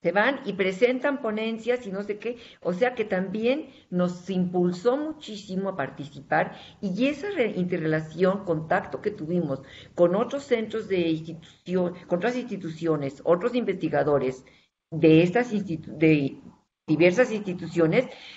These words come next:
también nos ayudó muchísimo a, no solamente a nuestra formación, sino también, como decíamos, para darnos a conocer y que supieran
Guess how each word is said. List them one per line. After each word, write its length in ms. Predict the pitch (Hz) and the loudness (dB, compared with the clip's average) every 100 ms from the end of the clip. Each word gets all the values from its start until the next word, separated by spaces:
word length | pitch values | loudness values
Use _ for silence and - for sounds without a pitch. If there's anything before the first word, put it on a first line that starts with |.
| - | -4
también 560 | - 175 180 226 269 359 | 4 6 6 6 6 4
nos 180 | 453 - | 0 -2
ayudó 380 | 196 170 165 180 | -2 0 2 2
muchísimo 920 | 208 202 180 175 - 165 196 294 - _ _ _ _ | 0 -2 -6 -6 -6 -2 0 -2 -4 _ _ _ _
a, 360 | - 175 208 196 | 4 6 6 4
no 120 | 202 208 | 2 4
solamente 500 | 247 269 220 208 220 | 4 4 4 2 2
a 20 | |
nuestra 260 | 196 165 151 | 0 -2 -4
formación, 500 | 147 147 151 160 165 | -4 -6 -4 -4 0
sino 180 | 247 | 2
también, 460 | 220 202 196 214 220 - - | 4 4 4 2 -2 -12 -4
como 180 | 180 180 | 4 4
decíamos, 440 | 180 202 208 247 - - | 6 6 6 2 0 -4
para 280 | 202 185 190 | 2 4 6
darnos 400 | 214 240 285 294 | 6 6 2 2
a 80 | 262 | 2
conocer 360 | 208 196 208 | 0 2 2
y 40 | 220 | 2
que 120 | 202 | 0
supieran 760 | 180 170 208 254 277 208 208 | -2 -6 -2 2 2 0 -4